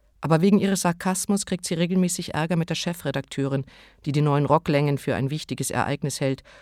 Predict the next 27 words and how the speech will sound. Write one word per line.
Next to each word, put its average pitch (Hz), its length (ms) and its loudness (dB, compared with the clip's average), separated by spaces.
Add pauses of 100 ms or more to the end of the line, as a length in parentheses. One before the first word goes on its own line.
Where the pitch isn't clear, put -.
(140)
und 135 200 -2
weint, 135 360 2
wenn 127 140 0
sie 120 100 -2
sich 123 200 -6
in 131 60 -2
der 117 100 -2
Teeküche 135 480 -6
in 123 80 -4
den 107 100 -2
Finger 156 260 -4
schneidet. - 520 -8 (1500)
Apple 143 280 2
lächelt. 123 480 -4 (540)
"Ja, 214 320 6
ich - 140 -4
bin 226 120 4
anfällig 214 460 2
für 190 100 0
solche 170 260 0
Sätze." 156 520 -2 (420)
Ich 170 120 -4
konnte 196 260 6
mein 170 200 8
Glück 202 260 0
kaum 175 260 2
fassen. 160 540 -4